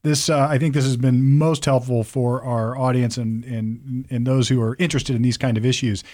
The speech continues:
And there's lots more to come. I mean, I'm sure this isn't the last conversation we're gonna have with you, but, uh, Derek, we got lots of guests, uh, sort of lined up i-, along the same vein, uh,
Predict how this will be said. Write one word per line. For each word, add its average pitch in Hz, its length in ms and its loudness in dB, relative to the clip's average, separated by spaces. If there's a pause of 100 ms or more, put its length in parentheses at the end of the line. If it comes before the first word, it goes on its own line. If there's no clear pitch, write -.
(120)
And 170 80 -2
there's 170 120 2
lots 202 180 2
more 180 100 4
to 131 80 0
come. 143 280 0
I 113 40 2
mean, 120 140 2
I'm 120 80 2
sure 147 240 0
this 131 180 0
isn't 123 140 0
the 113 40 0
last 123 260 0
conversation 113 500 -2
we're 107 60 -4
gonna 107 120 -2
have 127 180 0
with 117 100 0
you, 107 100 0
but, 104 280 -4
uh, 107 200 -2 (420)
Derek, 139 200 2
we 147 60 2
got 135 120 2
lots 139 200 2
of 120 80 -2
guests, 131 320 2
uh, 113 160 0
sort 127 200 0
of 110 80 -4
lined 127 320 2
up 127 260 0
i-, 120 160 -2
along 139 420 2
the 120 80 4
same 117 300 0
vein, 123 380 2
uh, 107 260 -2